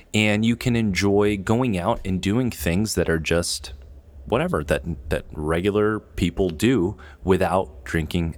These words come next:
alcohol. But in the beginning, it feels incredibly scary. And I remember being there myself, especially as I was beginning to take that step towards, "Okay,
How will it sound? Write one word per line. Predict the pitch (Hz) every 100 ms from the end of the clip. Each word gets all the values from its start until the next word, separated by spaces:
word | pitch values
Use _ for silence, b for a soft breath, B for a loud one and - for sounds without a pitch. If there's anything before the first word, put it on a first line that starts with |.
| -
alcohol. | 101 98 78 - - - _ -
But | 151 -
in | 165
the | 185
beginning, | 113 120 127 92 92
it | 92
feels | - 113 113 104
incredibly | 95 92 - 123 117 104
scary. | 92 - 85 64 50 - -
And | 92
I | 71
remember | 95 98 95 110 107
being | 80 92 95 90
there | 87 82
myself, | 78 76 - 67 50 - -
especially | - - - 113 - 117
as | 92
I | 87
was | 85 82
beginning | 85 90 92
to | 92 82
take | - 90
that | - 95
step | - - 80 - -
towards, | 85 82 78 -
"Okay, | 82 85 76